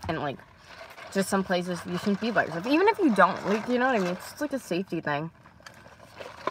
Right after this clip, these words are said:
And, um, I don't know. I just don't have a lot right now to, like, look forward to or anything, so I've been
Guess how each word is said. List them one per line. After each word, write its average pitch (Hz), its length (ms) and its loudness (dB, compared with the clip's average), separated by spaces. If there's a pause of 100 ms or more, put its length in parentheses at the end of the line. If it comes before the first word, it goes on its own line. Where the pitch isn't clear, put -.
(1700)
And, 170 260 -2
um, 160 380 -2 (240)
I - 40 -2
don't 302 120 2
know. 208 160 2 (920)
I 202 60 -4
just 208 180 -6
don't 220 180 -2
have 226 140 -2
a 208 60 -2
lot 190 200 -2
right 185 240 -4
now 185 120 0
to, 175 80 -2
like, 160 200 -4 (420)
look - 160 -14
forward 160 320 -4
to - 120 2
or 147 100 4
anything, 156 440 -4
so 165 140 -4
I've 147 120 0
been 151 220 -4